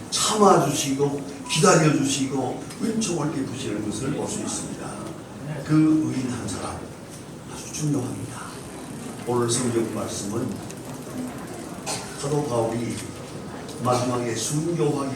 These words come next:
직전에 지금 로마로 가는 길입니다. 미항에서 떠나지 말아야 될 것인데 사람들이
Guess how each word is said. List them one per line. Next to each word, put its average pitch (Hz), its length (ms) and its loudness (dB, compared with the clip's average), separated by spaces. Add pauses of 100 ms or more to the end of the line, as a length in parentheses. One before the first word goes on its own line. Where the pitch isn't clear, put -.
직전에 - 600 -2
지금 139 300 0 (320)
로마로 139 500 2
가는 123 300 -2
길입니다. 120 500 -4 (1700)
미항에서 175 760 4
떠나지 135 360 0
말아야 131 540 -2
될 214 160 4
것인데 135 840 2 (600)
사람들이 117 680 0